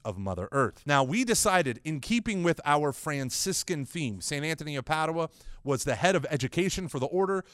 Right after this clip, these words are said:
one of the greatest preachers of all times. His nickname was the Hammer of Heretics,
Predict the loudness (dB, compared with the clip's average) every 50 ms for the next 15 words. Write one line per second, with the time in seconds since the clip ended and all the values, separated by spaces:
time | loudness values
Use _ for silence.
0 | -20 _ -6 -4 -2 -2 -2 -2 0 0 2 2 2 0 -2 -2 0 2 2 2
1 | 4 2 2 2 2 0 2 2 6 6 6 6 6 2 0 -2 -2 -2 -2 -2
2 | -4 -6 -8 _ _ _ 0 0 0 0 0 0 0 0 0 0 2 2 2 0
3 | 0 -2 -4 -4 -2 -2 0 2 4 4 4 4 4 2 0 0 2 4 4 6
4 | 4 4 2 0 -4 -2 -4 -6 -8